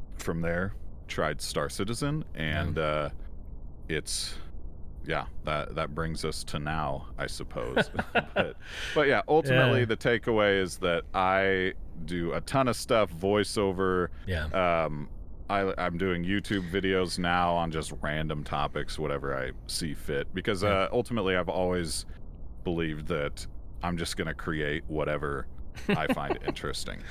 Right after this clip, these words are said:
Speaker 1: So
Speaker 2: Yeah, absolutely. Well, let me, uh, I'll flex for you. Um, Conniff is as close, if not an actual,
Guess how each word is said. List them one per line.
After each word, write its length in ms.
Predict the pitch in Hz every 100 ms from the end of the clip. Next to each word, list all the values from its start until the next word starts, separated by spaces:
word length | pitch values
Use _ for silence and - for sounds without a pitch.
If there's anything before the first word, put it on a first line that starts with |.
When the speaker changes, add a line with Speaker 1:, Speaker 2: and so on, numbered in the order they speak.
| -
Speaker 1:
So 180 | - -
Speaker 2:
Yeah, 180 | 127 202 120 - -
absolutely. 640 | 160 - 143 - 107 104 - - - - -
Well, 120 | - 175
let 100 | 233
me, 220 | 277 180
uh, 440 | - - - - - - - - -
I'll 80 | -
flex 420 | 160 - 277 - -
for 300 | - 139 107
you. 420 | 110 107 113 190 - -
Um, 260 | 143 127 - -
Conniff 720 | - 226 285 233 151 127 - -
is 640 | 139 135 139 131 123 117 - - -
as 260 | 147 131
close, 640 | - - 254 165 - - -
if 160 | 170 143
not 300 | 151 123 117 -
an 100 | 139
actual, 600 | 120 131 - 107 92 117